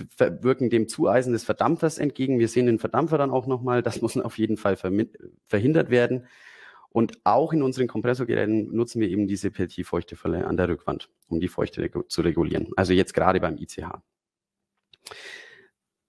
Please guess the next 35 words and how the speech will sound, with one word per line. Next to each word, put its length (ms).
Gut, 500
dann 220
schauen 300
wir 100
uns 200
das 120
Ganze 300
noch 160
mal 140
etwas 340
näher 260
an. 140
Also 200
hier 220
geht's 240
jetzt 240
dann 160
wirklich, 480
ähm, 420
um 180
die 140
Heizung, 480
um 100
die 100
Heizfähigkeit. 720
Wir 80
sehen 320
hier 160
oben 380
verbaut 540
die, 540
ähm, 560
diesen 240
Heiz-, 260
äh, 220